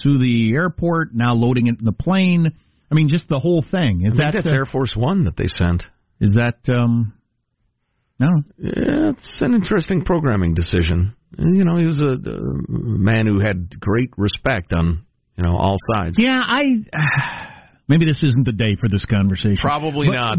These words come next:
Speaker 1: but, uh,
Speaker 2: I know you well enough to know the answer.
Speaker 1: You also know me well enough to know I'm gonna soldier on anyway.
Speaker 2: Exactly.
Speaker 1: Charge forward.
Speaker 2: I just wanted to be on the record objecting.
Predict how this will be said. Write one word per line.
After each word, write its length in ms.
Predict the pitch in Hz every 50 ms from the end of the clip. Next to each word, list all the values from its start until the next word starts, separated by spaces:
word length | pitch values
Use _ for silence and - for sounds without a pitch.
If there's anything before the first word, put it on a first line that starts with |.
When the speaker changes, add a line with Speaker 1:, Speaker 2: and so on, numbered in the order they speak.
| 143 175
Speaker 1:
but, 240 | 208 208 - - 190
uh, 60 | 170
Speaker 2:
I 200 | 180 131 117 143
know 140 | 156 170 175
you 200 | 170 160 165 160
well 200 | 160 165 160 147
enough 240 | 139 143 147 139 -
to 80 | - 135
know 180 | 127 143 147 156
the 140 | 143 143
answer. 320 | 135 107 90 82 78 - 170
Speaker 1:
You 60 | 214
also 240 | 277 294 233 - 233 220
know 380 | 208 202 190 185 185 185 196
me 160 | 156 165 165
well 200 | 160 160 160 160
enough 200 | 151 147 151 -
to 80 | - 160
know 80 | 139 143
I'm 120 | 139 135
gonna 160 | 127 120 107
soldier 360 | - - - 214 202 156 156
on 240 | 175 156 156 151 131
anyway. 280 | 117 107 98 98 101 98
Speaker 2:
Exactly. 480 | 87 85 135 139 156 170 - 123 113 110 113
Speaker 1:
Charge 340 | - 202 185 175 175 147 - 247
forward. 300 | 165 147 131 107 104 92
Speaker 2:
I 240 | - - - 143
just 200 | 156 190 214 165
wanted 160 | 202 226 220 214
to 60 | 196 180
be 120 | 214 208
on 100 | 202 196
the 80 | 185 185
record 300 | 185 185 151 175 175 175
objecting. 540 | 160 127 107 117 - - - 85 76 69